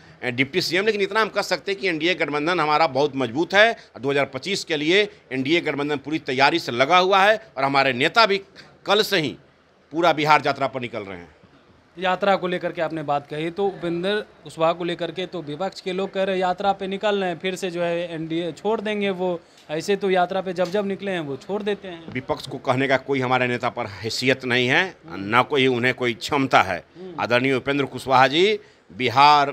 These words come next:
Speaker 1: की धरती के अड़तीस जिला पर जितना वो यात्रा कर दिए हैं ना,
Speaker 2: हम्म।
Speaker 1: विपक्ष की बोलने वाले की चुप्पी बंद हो जाएगी।
Speaker 2: हम्म।
Speaker 1: सत्ता में रहकर विपक्ष
Speaker 2: छल
Speaker 1: वाले लोग,
Speaker 2: कर लिए एनडीए वालों के
Speaker 1: सत्ता
Speaker 2: साथ।
Speaker 1: वाले लोग जो विपक्ष में आज बोल रहे हैं ना, वो भी सत्ता में रहे हैं। पन्द्रह साल माता पिता की सरकार रही है,
Speaker 2: हम्म।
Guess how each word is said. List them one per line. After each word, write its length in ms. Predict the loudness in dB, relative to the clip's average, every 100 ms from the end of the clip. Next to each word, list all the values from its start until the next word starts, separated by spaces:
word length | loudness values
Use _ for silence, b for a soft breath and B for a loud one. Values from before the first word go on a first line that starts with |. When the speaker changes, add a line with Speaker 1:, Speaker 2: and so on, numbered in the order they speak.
| -6
Speaker 1:
की 100 | -12
धरती 420 | -2 -2 -2 -8
के 160 | -8 -8
अड़तीस 460 | -6 -8 -8 -12
जिला 300 | -6 2 4
पर 320 | 4 0 -6 -10 b b
जितना 260 | -8 -2 0
वो 80 | 0
यात्रा 240 | -2 -2
कर 240 | -2 2 2
दिए 200 | 2 2
हैं 100 | 4
ना, 140 | 4
Speaker 2:
हम्म। 380 | 2 -2 -16 -16
Speaker 1:
विपक्ष 340 | -12 -10 -10
की 100 | -10
बोलने 300 | -4 -2 0
वाले 240 | 2 2 0
की 80 | -6
चुप्पी 300 | -10 -8 -2
बंद 220 | 0 2
हो 60 |
जाएगी। 400 | 4 4 2 -6 -14
Speaker 2:
हम्म। 120 | -16
Speaker 1:
सत्ता 400 | -8 -8 -4 -4 -2
में 160 | -2
रहकर 280 | 0 0 0
विपक्ष 320 | -2 -4 -6
Speaker 2:
छल 60 | -4
Speaker 1:
वाले 140 | -4
लोग, 160 | -2 -2
Speaker 2:
कर 120 | -4
लिए 180 | -10 -12
एनडीए 280 | -10 -8 -6
वालों 340 | -4 -2 -2
के 120 | -2
Speaker 1:
सत्ता 100 | 0
Speaker 2:
साथ। 80 | 2
Speaker 1:
वाले 260 | 2 2 0
लोग 160 | -4 -8 -12
जो 220 | -4 -2
विपक्ष 500 | -2 -2 -2 -4 -4
में 120 | 0 4
आज 160 | 4
बोल 200 | 2 0
रहे 120 | 2
हैं 80 | 2
ना, 80 | 2
वो 160 | 0 0
भी 160 | 0
सत्ता 380 | 0 -4 0 0
में 120 | 2
रहे 200 | 2 2
हैं। 300 | 2 0 -4 -6
पन्द्रह 220 | -4 0
साल 160 | 0
माता 240 | 0 -2 -2
पिता 240 | -2 -2
की 100 | -2
सरकार 360 | -4 0 2 4
रही 220 | 4 4
है, 260 | 4 2 -2
Speaker 2:
हम्म। 240 | -10 -18